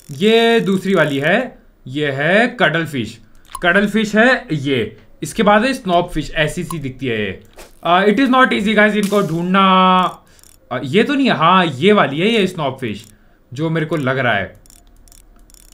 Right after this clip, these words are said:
ये तो, ये नल्ला फिश है, ये किसी काम का नहीं है।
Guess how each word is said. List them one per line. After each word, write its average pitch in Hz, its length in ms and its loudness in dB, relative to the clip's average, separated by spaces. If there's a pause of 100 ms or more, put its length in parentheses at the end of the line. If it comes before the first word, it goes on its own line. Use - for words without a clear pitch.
(160)
ये 165 180 0
तो, 202 120 0
ये 220 140 4
नल्ला 190 400 2
फिश 196 160 -4
है, 180 120 0
ये 180 100 0
किसी 175 200 -6
काम 156 240 0
का 165 100 -2
नहीं 156 140 -4
है। 139 220 -6